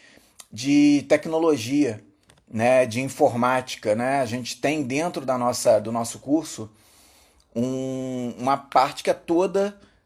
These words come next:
de, de informática voltada pro, pro técnico. Então, acho que vai ser, é, é, a Patrícia tá falando aqui que tem que, ele tem que clicar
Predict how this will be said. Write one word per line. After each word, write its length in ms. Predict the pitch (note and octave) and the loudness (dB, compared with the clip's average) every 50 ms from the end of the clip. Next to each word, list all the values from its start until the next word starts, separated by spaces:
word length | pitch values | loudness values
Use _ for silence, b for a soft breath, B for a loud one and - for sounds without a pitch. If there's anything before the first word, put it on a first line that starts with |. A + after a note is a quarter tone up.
| _ - | _ -18
de, 1400 | A2+ A2+ B2 C#3 D3 D3 D3 D3+ D3+ D3+ D3 D3 D3 C#3+ C#3 C3+ C3 B2+ A#2+ A#2 A2+ A2 G#2 G2+ B1 B1 D#2 G#2+ | -14 -6 0 2 4 6 8 8 8 8 6 6 4 2 2 2 2 4 4 6 6 6 6 4 2 0 -6 -12
de 160 | G#2 A2 C3 | -10 -8 -8
informática 760 | C3 - - E3 D3 D3 C#3+ C#3 C#3+ C#3+ - - - D#3 D3 | -4 0 2 2 2 2 2 2 0 0 -2 -2 0 2 2
voltada 800 | C#3+ C#3 D3 D#3 D3 C#3 - - D3 C#3+ D3 D3+ D3+ D3+ D3+ D3+ | 2 2 2 0 0 0 4 6 8 8 8 8 6 4 2 0
pro, 220 | D3 - - D3+ - | 0 -2 -8 -10 -10
pro 180 | - - - | -10 -12 -16
técnico. 680 | - _ D3 C3+ C3 C3 - C3 A#2+ A2 - A2+ A2 b b b b b b b b b - | 0 _ 6 6 6 4 0 -6 -8 -8 -10 -14 -16 b b b b b b b b b -10
Então, 420 | C3 A#2+ A2+ - D3 D3 D#3 D#3+ | -10 -10 2 6 6 6 8 6
acho 180 | D3+ D3+ D3 - | 4 2 0 -2
que 60 | D3 | 0
vai 140 | D3 D3 C#3 | 0 0 0
ser, 640 | C#3+ - - - D3+ D3 D3 C#3+ C#3+ C#3+ C#3 C#3 C3+ | 0 -4 -4 -2 -2 0 0 0 0 0 2 4 4
é, 380 | B2+ A#2+ A2+ G#2+ G2+ G2+ G2+ b b b b b b b b b b b _ _ _ - | 6 6 6 4 2 0 -2 b b b b b b b b b b b _ _ _ -4
é, 380 | - G#2+ A2 A2+ A2+ - A2 A2+ | 0 4 6 6 6 6 6 4
a 80 | A2 | 6
Patrícia 400 | - - B2 A2+ C#3 C3 - D3+ | 6 4 2 2 2 0 0 0
tá 40 | - | 4
falando 240 | D3+ C#3+ C#3+ C#3+ C#3 | 4 4 4 4 0
aqui 180 | C3 C#3+ D#3 D3 | 0 -2 -4 -4
que 80 | - | -2
tem 160 | - D#3+ D3+ | -4 -4 -4
que, 80 | D3+ D3+ | -2 -4
ele 100 | C#3+ A#2+ | -6 -4
tem 140 | - D3+ D3+ | -4 -6 -6
que 60 | D3 | -4
clicar 400 | - D3 C3+ - - D3 D#3+ | -6 -6 -4 0 2 2 2